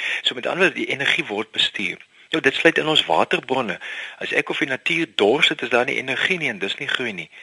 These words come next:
So met wat ons ook al doen, kan ons eenvoudig net vra, gaan dit energie bevorder of gaan dit energie verminder? En dit het 'n effek vir sewe geslagte hierna. En die laaste een, die N, staan vir nee.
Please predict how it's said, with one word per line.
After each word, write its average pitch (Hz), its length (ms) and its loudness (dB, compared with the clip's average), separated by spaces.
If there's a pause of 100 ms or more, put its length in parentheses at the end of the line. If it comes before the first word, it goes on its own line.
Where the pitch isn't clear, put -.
(220)
So 147 100 4
met 123 240 0
wat 101 200 2
ons 302 140 4
ook 180 160 0
al 120 140 0
doen, 90 260 -4
kan 123 140 0
ons 131 160 0
eenvoudig 156 460 0
net 214 160 -4
vra, 92 320 -2 (340)
gaan 120 200 0
dit 107 120 2
energie 104 380 2
bevorder 120 640 2
of - 120 -4
gaan 123 160 -2
dit 120 120 0
energie 113 340 -4
verminder? 90 480 -4 (180)
En 117 100 -6
dit 147 160 2
het 269 140 2
'n 151 80 -2
effek - 320 0
vir - 120 -4
sewe 113 280 4
geslagte - 520 0
hierna. 82 360 -4 (540)
En 107 120 -6
die 101 140 -2
laaste 87 400 4
een, 113 80 -4
die 95 200 -4
N, 107 280 0
staan 104 260 2
vir 98 160 0
nee. 92 460 0